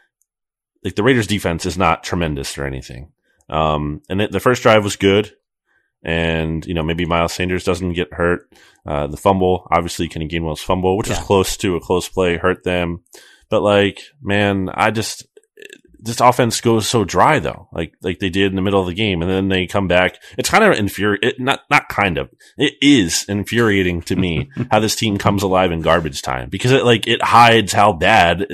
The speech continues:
Speaker 1: these performances actually are. They're down thirty, what? Was it thirty to seven against the Raiders?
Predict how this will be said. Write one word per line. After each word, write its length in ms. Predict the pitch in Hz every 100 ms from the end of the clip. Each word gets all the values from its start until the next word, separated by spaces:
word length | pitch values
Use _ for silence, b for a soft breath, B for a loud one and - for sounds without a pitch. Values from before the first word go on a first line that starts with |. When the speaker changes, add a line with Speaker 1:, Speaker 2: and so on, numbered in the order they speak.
| 92
Speaker 1:
these 180 | 104
performances 680 | - 98 127 113 110 - 104
actually 480 | 107 113 - 113 101
are. 300 | 131 90 71 B B -
They're 100 | 120
down 200 | 147 127
thirty, 500 | 139 139 135 127 _ -
what? 240 | 76 - -
Was 160 | 90
it 120 | 85 -
thirty 260 | 117 120
to 120 | 117
seven 460 | 107 110 107 127 127
against 220 | - 110 -
the 80 | 104
Raiders? 400 | 104 120 120